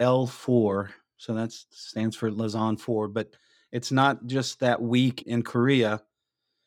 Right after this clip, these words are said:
It actually started three years ago when we started this listening process that I mentioned earlier, and it goes to the year twenty fifty. So in our minds, what we're doing right now is not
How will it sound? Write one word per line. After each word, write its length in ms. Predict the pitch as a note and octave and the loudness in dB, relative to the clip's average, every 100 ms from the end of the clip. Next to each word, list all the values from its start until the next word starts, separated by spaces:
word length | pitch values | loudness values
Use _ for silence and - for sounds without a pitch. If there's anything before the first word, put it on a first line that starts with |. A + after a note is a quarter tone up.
| _ - | _ -6
It 100 | A#2+ | 0
actually 280 | C#3 - B2+ | 0 0 -4
started 600 | - D3 D3 C3+ A2+ A2 _ _ - | 2 4 6 4 0 -6 _ _ -8
three 200 | C#3+ C#3 | -2 2
years 240 | C3+ B2 | 2 2
ago 280 | A#2+ B2 B2 | 2 4 4
when 180 | A#2+ A#2+ | 4 4
we 60 | A#2 | 2
started 400 | - A#2+ A#2+ A2 | 2 2 2 -2
this 260 | A#2 - - | -6 -8 -4
listening 680 | B2 C3 B2+ C3+ A#2+ A2 G#2 _ _ _ | 0 0 0 0 0 -2 -8 _ _ _
process 460 | B2+ A2 - A2+ - | -2 -2 -2 -6 -4
that 140 | A2+ | -4
I 60 | A2 | 0
mentioned 340 | A2+ G#2+ A2 | 0 0 0
earlier, 300 | A2 G#2+ G#2 _ - _ _ - | 0 -2 -4 _ -20 _ _ 0
and 140 | B2+ | 2
it 160 | A#2 A2+ | 2 4
goes 580 | C#3+ E3+ C#3+ A#2+ A#2 - | 6 8 6 6 2 -2
to 180 | - B2+ | -4 0
the 100 | A#2 | 2
year 200 | B2+ B2 | 4 2
twenty 300 | - C3 A#2 | 2 2 2
fifty. 580 | - C3+ - G#2+ F#2+ _ _ _ _ _ _ _ _ | 0 -4 -4 -10 -10 _ _ _ _ _ _ _ _
So 240 | - C#3 C3 | -2 2 4
in 100 | C3 | 6
our 140 | E3+ | 6
minds, 640 | E3+ D3+ C3+ A2+ A#2 - - _ _ _ _ _ | 6 6 6 4 2 -2 -14 _ _ _ _ _
what 280 | A#2 B2+ B2 | 0 2 4
we're 120 | B2 | 4
doing 320 | C3+ E3 C#3+ | 6 6 6
right 160 | B2 A#2+ | 4 2
now 280 | A#2 A#2 - | 2 0 0
is 240 | C3+ A#2+ | 0 2
not 600 | B2+ C3+ D3+ B2 - - | 4 4 4 0 -2 -10